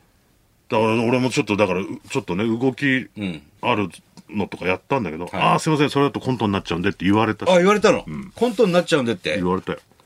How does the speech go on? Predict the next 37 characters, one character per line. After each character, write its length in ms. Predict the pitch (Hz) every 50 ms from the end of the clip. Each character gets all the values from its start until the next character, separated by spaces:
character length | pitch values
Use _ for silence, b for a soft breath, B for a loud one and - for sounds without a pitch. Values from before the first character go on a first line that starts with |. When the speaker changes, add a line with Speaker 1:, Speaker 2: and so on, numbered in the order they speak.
| _ _ _ _ _ _ _
Speaker 2:
は 1000 | - - 147 143 139 135 135 131 131 127 123 120 120 117 113 113 110 104 - - _ _ _ _ _ _ _ _ _ _ _ _ _ _ _ _ _ _ -
ー。 60 | 220
「え、 20 | 208
Speaker 1:
あ、 40 |
Speaker 2:
コ 140 | 214 233 262
ン 60 | 254
ト 120 | 196 240 175
じ 60 | 156
ゃ 40 | 156
な 80 | 165
い 40 | 165
ん 40 | 139
で 60 | 113
す 100 | - -
か？」 100 | 90 101 101
Speaker 1:
「え、 120 | 170 185
コ 200 | - - - 190
ン 60 | 196 -
ト 80 | 135
じ 80 | 104 117
ゃ 40 | 113
な 100 | 123 131
い 40 |
ん 20 | 110
で 60 | 95
す 40 | -
か？」 60 | - 104
っ 40 | 104
て 80 | 107
言 100 | 120 127 165
わ 100 | 196 208
ね 80 | 226
え 40 | 175
だ 60 | 82
ろ、 100 | 71 71
そ 80 | -
の、 20 | -